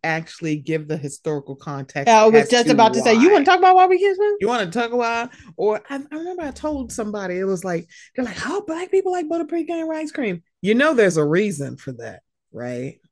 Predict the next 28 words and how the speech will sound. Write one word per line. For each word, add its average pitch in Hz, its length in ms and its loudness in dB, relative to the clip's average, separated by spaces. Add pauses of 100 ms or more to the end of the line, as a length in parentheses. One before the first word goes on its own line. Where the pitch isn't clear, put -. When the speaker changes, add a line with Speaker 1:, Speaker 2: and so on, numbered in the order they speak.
(680)
Speaker 2:
There's 262 180 -2
a 254 80 -4
reason 359 260 -4
behind 226 240 -2
it 220 60 -4
all, 247 320 -6
and 214 100 -6
it 226 80 -4
Speaker 1:
It 220 40 -2
Speaker 2:
all 330 100 4
Speaker 1:
was, 403 100 4
Speaker 2:
stems 339 160 -2
Speaker 1:
they're 427 60 2
Speaker 2:
from 453 100 2
Speaker 1:
like, 285 120 0
Speaker 2:
racism. 170 340 -6
Speaker 1:
"Wait, 359 540 2
what?" 247 720 0
I'm 311 80 -4
like, 320 220 -8
"Yeah, 277 120 -4
black 269 220 -8
people 311 200 -6
couldn't 277 180 -6
have 226 160 -8
vanilla 202 280 -8
ice 208 160 -8
cream. 147 260 -10